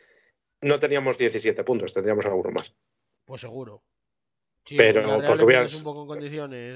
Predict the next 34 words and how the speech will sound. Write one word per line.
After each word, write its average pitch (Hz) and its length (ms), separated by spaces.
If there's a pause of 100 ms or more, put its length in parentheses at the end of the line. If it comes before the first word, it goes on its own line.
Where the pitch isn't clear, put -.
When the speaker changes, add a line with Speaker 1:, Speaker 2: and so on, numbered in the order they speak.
Speaker 2:
eh, 120 360 (240)
Speaker 1:
Claro. 98 320 (100)
Speaker 2:
contra 143 320
el 139 80
Valladolid 139 400
defiendes 156 380
un 151 100
poco 151 180
en 143 60
condiciones, 151 480
o 147 120
el 131 120
Valladolid, 117 540
el 110 920 (1300)
Tenerife. 139 440
Speaker 1:
Incluso 151 280
el 139 80
Oviedo. 101 340 (140)
Speaker 2:
El 127 120
Tenerife, 135 280
Speaker 1:
Incluso 139 280
Speaker 2:
el 123 40
Speaker 1:
el 113 60
Oviedo. 156 440 (140)
Speaker 2:
Oviedo. 139 80 (460)
Claro, 147 360
joder, 117 300
o 117 60
sea, 120 240 (300)
hay 160 160
tres 165 260
o, 165 120
el 131 340
Racing. 135 340